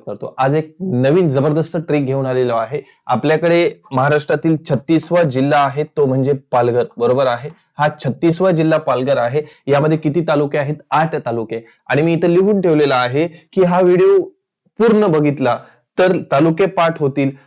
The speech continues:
हा शब्द आहे. आणि मेरा श-, वचन ही मेरा शासन आहे. शंभर टक्के तुम्ही हा व्हिडिओ जर पूर्ण बघितला, हे तालुके पाठ होतील.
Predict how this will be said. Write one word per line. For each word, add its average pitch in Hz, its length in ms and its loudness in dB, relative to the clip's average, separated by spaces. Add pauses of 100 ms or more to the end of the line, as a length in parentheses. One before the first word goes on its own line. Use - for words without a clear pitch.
(200)
हा 151 220 0
शब्द 139 440 -2
आहे. 123 460 -2 (380)
आणि 127 240 -2 (420)
मेरा 147 520 0 (220)
श-, - 520 -16
वचन 151 360 0
ही 156 180 -2
मेरा 143 400 -2 (420)
शासन 143 340 -2
आहे. 113 200 -8 (340)
शंभर 185 480 2
टक्के 196 240 -2
तुम्ही 180 240 0
हा 160 120 -2
व्हिडिओ 165 260 2
जर 156 140 0
पूर्ण 139 340 -4
बघितला, 120 300 -4
हे 170 380 -6
तालुके 139 380 0
पाठ 151 360 -2
होतील. 123 300 -2